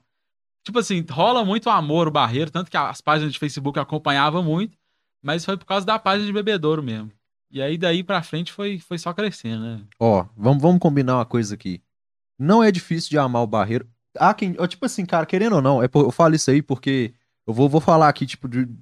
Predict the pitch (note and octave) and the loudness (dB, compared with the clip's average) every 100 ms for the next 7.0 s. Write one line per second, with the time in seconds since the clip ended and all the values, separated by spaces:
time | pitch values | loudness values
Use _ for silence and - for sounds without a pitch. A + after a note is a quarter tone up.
0 | _ _ G#2+ C3+ B2+ B2+ B2+ A#2+ A#2+ A#2 | _ _ -2 2 4 2 0 -2 -2 -2
1 | A#2 A2+ B2+ D3 - C#3 E3 B2+ - - | -4 -2 -2 -4 -6 -8 -6 -6 -6 2
2 | E3 A#2 F#2+ _ _ _ _ - E3 A3 | 4 4 0 _ _ _ _ 0 2 2
3 | - F#3+ E3 D#3+ D#3 - C3+ A2+ C3 - | 4 2 2 -2 -4 -2 0 2 2 2
4 | A#2 A2 G#2+ A2+ G#2+ G#2 G#2+ A#2+ G#2+ A#2 | 0 2 2 4 4 2 0 4 4 6
5 | B2+ F#3 - _ - D#3 D#3 B2+ B2+ - | 4 2 -6 _ -2 0 2 4 2 0
6 | A2 A#2 C#3+ - - B2 G2 A2 C#3+ - | 0 0 -2 -10 0 0 2 2 2 0